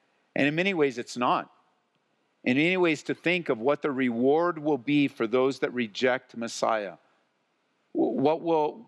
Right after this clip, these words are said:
the reward be for those that say, "I, I believe in God, I'm a spiritual person,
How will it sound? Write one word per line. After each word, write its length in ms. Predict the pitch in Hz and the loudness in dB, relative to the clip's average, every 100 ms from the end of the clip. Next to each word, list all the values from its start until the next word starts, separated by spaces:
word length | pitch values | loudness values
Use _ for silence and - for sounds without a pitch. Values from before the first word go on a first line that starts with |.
| - | -2
the 100 | 139 | -2
reward 640 | 131 127 135 156 170 139 | 0 -2 0 2 0 -2
be 200 | 160 151 | 0 0
for 180 | - 127 | 0 0
those 320 | 139 139 120 | 2 0 0
that 160 | 127 - | -4 -2
say, 400 | 135 120 113 - _ _ _ _ _ | 0 0 0 -4 _ _ _ _ _
"I, 280 | 107 120 113 - | -2 -2 -4 -4
I 100 | 117 | -4
believe 380 | 120 120 131 165 | -2 -2 -2 0
in 140 | 160 147 | 0 0
God, 420 | 147 139 139 135 _ _ _ _ _ | 0 2 0 -4 _ _ _ _ _
I'm 160 | - 131 | -4 -4
a 40 | |
spiritual 580 | 123 - 147 160 151 127 | -4 -2 2 2 0 -4
person, 680 | - 156 151 - 135 127 | -4 -2 -2 -2 -4 -4